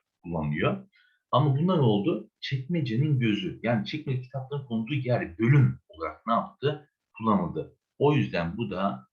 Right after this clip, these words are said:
kelimede yan anlamı olarak kullanıldı arkadaşlar. İnşallah anlaşılmıştır. Biraz sonra daha detaylı örnekler göreceğiz. Hemen burayı da şöyle silelim arkadaşlar. Geçelim arkadaşlar diğer şeye,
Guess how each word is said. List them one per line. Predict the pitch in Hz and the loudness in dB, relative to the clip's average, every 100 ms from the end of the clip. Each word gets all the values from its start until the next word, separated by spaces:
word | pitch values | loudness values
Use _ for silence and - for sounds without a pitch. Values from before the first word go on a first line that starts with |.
| _ - | _ -6
kelimede | - 131 101 85 | 0 2 2 0
yan | 95 127 | 2 4
anlamı | 104 85 85 | 2 0 -4
olarak | - 95 110 127 - | -4 -2 -2 -4 -4
kullanıldı | 101 92 | -2 0
arkadaşlar. | - - - - - - _ _ _ _ - | -2 -2 -12 -14 -16 -16 _ _ _ _ -6
İnşallah | 123 104 104 | -4 0 0
anlaşılmıştır. | 104 98 107 90 - - 104 - - | 0 -2 -4 -6 -6 -6 -6 -10 -4
Biraz | 104 160 | 2 2
sonra | 131 127 | 4 4
daha | 123 135 110 | 4 2 -2
detaylı | 107 107 101 | -6 -2 0
örnekler | 98 - | 0 -2
göreceğiz. | - 95 - 73 - _ _ | -4 -6 -6 -10 -12 _ _
Hemen | - 143 139 | -4 0 2
burayı | 127 127 | 4 2
da | |
şöyle | 101 101 85 | 0 -2 -4
silelim | - - 85 80 80 90 107 - _ _ _ _ _ _ | -8 -8 -6 -4 -4 -2 -2 -4 _ _ _ _ _ _
arkadaşlar. | 85 80 80 73 - 87 101 - - _ _ _ _ _ _ _ _ _ _ _ _ - _ _ _ _ _ _ _ _ _ _ _ _ _ _ | -6 -6 -6 -6 -4 -2 -2 -2 -14 _ _ _ _ _ _ _ _ _ _ _ _ -20 _ _ _ _ _ _ _ _ _ _ _ _ _ _
Geçelim | 143 143 147 143 | -2 0 2 2
arkadaşlar | 110 104 95 - 123 113 | 2 0 -2 -2 -2 0
diğer | 98 101 95 - | 2 2 0 -10
şeye, | - 71 67 64 | -10 -6 -6 -10